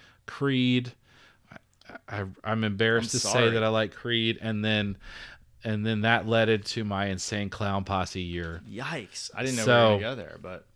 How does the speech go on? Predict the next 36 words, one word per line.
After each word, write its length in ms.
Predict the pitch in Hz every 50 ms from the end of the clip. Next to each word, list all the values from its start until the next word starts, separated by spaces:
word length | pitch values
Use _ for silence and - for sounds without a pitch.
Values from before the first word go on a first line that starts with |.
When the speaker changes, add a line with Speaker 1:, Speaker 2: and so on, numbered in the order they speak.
| _ _ 147
Speaker 2:
let's 220 | 120 113 110 104 101
do 160 | 95 107 110
it. 60 | 117
Speaker 1:
We 100 | 123 127
will. 400 | 127 123 120 117 110 101 101 - -
And, 240 | 120 123 120 120
like, 380 | 123 123 120 120 113 98 - - - - _ _ _ _ _ _ _ _ _ _ _ _ _ _ _ _ _ - - - - _ _ _ -
<laughs> 60 | - - - - - - - 160 - - 156 131 - - - - - - _
like, 200 | 127 135 127 127
there's 200 | 160 180 185 185
no 140 | 226 226 208
shame 360 | - - - 160 143 139 139
in 100 | 135 127
my 140 | 127 120 113
game. 420 | 98 107 110 107 107 107 107 107
Like, 300 | 107 107 104 101 - - -
I 140 | - 127 147
liked 360 | 151 127 117 117 117 107 -
the 80 | - 113
music. 500 | 107 110 110 110 98 107 110 104 - -
I 140 | 110 117 117
did. 540 | 92 - 101 98 98 95 98 90 69 92 98
Whatever. 560 | 113 113 107 98 92 87 80 87 87 87 - - _ - - - - - - - - _
But, 180 | - 131 123 123
like, 360 | 135 131 127 120 98 - -
so 260 | - - - 143 143
when, 240 | 143 135 131 123 - - _ - - - - - - _ _ _ _ _ _ _ _ _ _ _ _ _
so, 240 | - - - 139 135
like, 200 | 127 127 120 123
I 100 | 123 131
was 140 | 131 120 104
getting 360 | - 127 131 135 143 147 135
into 140 | 117 107 107
this 200 | 104 107 98 -
stuff, 420 | - - - 110 101 92 - -
like, 280 | - 98 98 95 -